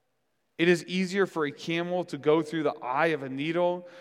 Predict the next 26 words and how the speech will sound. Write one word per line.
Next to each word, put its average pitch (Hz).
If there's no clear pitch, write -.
than 147
for 143
a 143
rich 156
man 143
to -
enter 139
the 123
kingdom 135
of 120
God." 117
They 139
were 151
even 160
more 160
<laughs> -
astonished 143
and 139
said 143
to 139
him, 131
"Then 170
who 180
can 233
be 202
saved?" 220